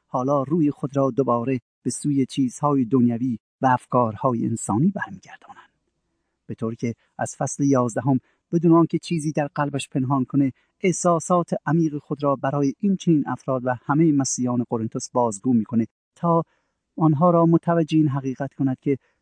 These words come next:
چیزهای دنیوی ناپایدار و از بین رفتنی است ولی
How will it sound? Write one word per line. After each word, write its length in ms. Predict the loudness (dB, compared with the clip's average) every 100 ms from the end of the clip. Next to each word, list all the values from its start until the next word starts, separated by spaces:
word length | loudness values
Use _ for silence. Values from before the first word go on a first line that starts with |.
| -8
چیزهای 560 | -2 -2 0 2 2
دنیوی 600 | 4 4 4 4 2 0 0 _ 2
ناپایدار 880 | 2 2 0 -2 -2 -2 0 -2 -4 _ -4
و 240 | 0 0 -2 _
از 200 | -10 -6
بین 200 | -2 -2
رفتنی 500 | -2 -10 -12 -8 -8
است 220 | -8 -12 -12 _ _
ولی 180 | -2 -2